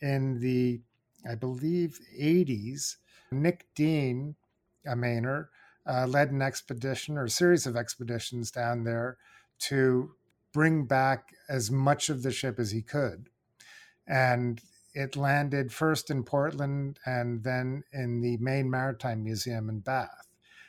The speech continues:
And so you can see the, the remains of the, the structure of the snow squall. And so the, what remains, if you're looking for a ship, is not, you know, terribly much or terribly exciting, but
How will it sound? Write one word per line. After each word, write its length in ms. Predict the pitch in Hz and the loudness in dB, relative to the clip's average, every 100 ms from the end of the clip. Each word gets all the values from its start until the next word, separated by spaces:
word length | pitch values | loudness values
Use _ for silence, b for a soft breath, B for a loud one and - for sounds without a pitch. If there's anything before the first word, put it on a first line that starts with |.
| B | B
And 160 | 123 117 | -2 0
so 120 | 143 | 2
you 200 | 139 143 | 2 2
can 200 | 143 135 | 0 -2
see 500 | - - 156 151 131 - - | -2 2 2 2 0 -10 -12
the, 360 | 151 120 127 131 156 151 147 _ _ - | -10 -4 -4 -6 -12 -16 -18 _ _ -8
the 100 | 139 | -2
remains 800 | 127 131 135 156 160 156 156 - B B B B - | 2 2 2 2 2 0 -2 -4 B B B B 0
of 320 | 135 127 120 - | 0 0 -6 -14
the, 320 | 165 131 135 127 - | -8 -2 -2 -4 -8
the 120 | 143 | -2
structure 680 | - - 190 196 - 147 127 | -2 0 0 0 -4 -2 -2
of 120 | 113 | -2
the 80 | 117 | -4
snow 300 | - 135 127 | -4 -2 -4
squall. 520 | - 117 120 117 127 B B B B | -4 -4 -2 0 -4 B B B B
And 300 | - 147 143 | 0 2 2
so 220 | - 175 | 4 4
the, 240 | 156 160 160 - 175 - | 4 2 -2 -6 -8 -8
what 360 | 185 180 220 190 | -2 0 0 0
remains, 560 | 175 165 185 180 165 156 | 2 6 6 6 4 0
if 120 | 135 | 0
you're 160 | 165 190 | 2 4
looking 200 | 196 165 | 2 0
for 160 | 156 | 2
a 60 | 147 | 0
ship, 340 | - 208 - | 4 6 6
is 160 | 131 131 | 2 0
not, 280 | 156 160 - _ _ _ _ _ _ - | 0 0 -4 _ _ _ _ _ _ -10
you 80 | 156 | -8
know, 260 | 113 117 - _ _ _ - | -6 -8 -14 _ _ _ -4
terribly 460 | 147 151 135 131 | 4 4 4 2
much 400 | 123 143 170 - | 4 2 0 -2
or 80 | 127 | -4
terribly 420 | 110 143 135 127 | 0 2 2 0
exciting, 500 | 120 - 170 151 127 | -2 0 0 0 0
but 140 | 107 | -2